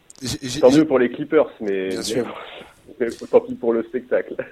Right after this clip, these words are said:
Speaker 2: <laughs>
Speaker 1: En fait, Golden State, ils sont d'une condescendance insupportable.
Speaker 2: Ah, c'est
Speaker 1: C'est-à-dire
Speaker 2: horrible.
Speaker 1: que les mecs, ils sont devant de trente et un points.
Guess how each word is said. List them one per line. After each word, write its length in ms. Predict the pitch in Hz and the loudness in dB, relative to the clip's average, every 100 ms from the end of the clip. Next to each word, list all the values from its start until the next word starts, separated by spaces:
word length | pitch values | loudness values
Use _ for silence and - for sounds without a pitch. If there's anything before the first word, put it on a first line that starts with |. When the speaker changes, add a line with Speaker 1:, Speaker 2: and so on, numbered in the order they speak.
| 233 | -2
Speaker 2:
<laughs> 320 | - 466 - | 0 -4 -4
Speaker 1:
En 100 | 151 | -8
fait, 240 | - 220 135 | -6 -8 -6
Golden 340 | 139 135 139 | -12 -8 -10
State, 360 | 131 - 160 127 | -8 -10 -12 -10
ils 60 | |
sont 160 | - 139 | -10 -10
d'une 200 | 110 107 | -12 -18
condescendance 960 | - 143 123 127 - 117 117 117 - - _ | -16 -16 -12 -10 -10 -10 -12 -10 -10 -12 _
insupportable. 800 | 123 117 - 117 - - - 95 - | -16 -10 -10 -8 -12 -10 -12 -14 -20
Speaker 2:
Ah, 60 | _ | _
c'est 100 | - | -4
Speaker 1:
C'est-à-dire 320 | 240 160 196 | -4 -2 -6
Speaker 2:
horrible. 20 | |
Speaker 1:
que 80 | 180 | -8
les 80 | 147 | -8
mecs, 200 | 160 - | -10 -10
ils 60 | |
sont 200 | 135 127 | -10 -10
devant 500 | 113 131 139 139 139 98 | -10 -10 -8 -10 -12 -16
de 60 | |
trente 380 | 95 - 165 - | -18 -14 -14 -16
et 40 | 147 | -18
un 100 | 131 | -18
points. 300 | - 123 | -18 -20